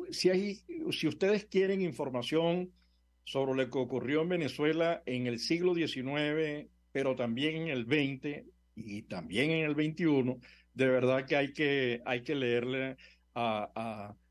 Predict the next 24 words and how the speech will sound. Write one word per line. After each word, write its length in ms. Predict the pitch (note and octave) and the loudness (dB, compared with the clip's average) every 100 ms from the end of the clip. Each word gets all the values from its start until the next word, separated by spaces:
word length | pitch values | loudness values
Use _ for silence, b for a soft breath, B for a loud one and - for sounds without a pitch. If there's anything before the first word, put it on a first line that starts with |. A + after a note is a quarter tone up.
| _ _ _ - | _ _ _ -4
a 80 | A#2+ | 0
Catalina, 640 | C#3 F#3 F3+ E3 D#3+ D#3+ _ _ _ _ | 2 4 4 2 0 -2 _ _ _ _
a 140 | C3 | -2
quien 220 | - D3 C#3+ | -2 -4 -2
le 60 | |
agradecemos 800 | C#3 C#3 C3+ C3 F3 F3+ G3+ F3 - - | -2 0 0 0 0 0 0 -2 -8 -12
su 160 | - | -10
tiempo. 320 | - G#3 F3+ C3 | 0 0 0 -2
Sabemos 320 | C3 D3+ F3+ | -2 -2 -2
que, 400 | E3+ D#3+ D#3 - | 0 0 -2 -4
que 220 | C#3 C3+ | -4 -4
es, 480 | C3 - - - - _ | -4 -6 -6 -6 -12 _
eh, 120 | C#3+ A#2+ | -12 -8
que 100 | A#2 | -4
está 140 | C3+ | -2
muy 140 | E3 | -2
comprometido 760 | E3 F3+ F3 C#3+ B2 F3+ F3+ B2+ | -2 -2 0 0 2 2 2 0
su 160 | C3 A#2+ | -4 -2
tiempo, 340 | B2 A2+ A#2 | -2 -2 -6
entonces, 720 | A2 A2+ A#2+ D3+ D3 - - _ - _ _ - | -8 -6 -4 -2 -2 -4 -12 _ -20 _ _ -2
eh, 500 | A#2+ A#2 A2+ A2 G2+ - - | 0 2 0 -2 -4 -12 -14
con 180 | - C3 | -2 2
más 340 | A#2+ B2 D3 | 4 4 4
razón 560 | E3+ D#3+ D3+ C3+ G#2+ | 2 2 2 2 0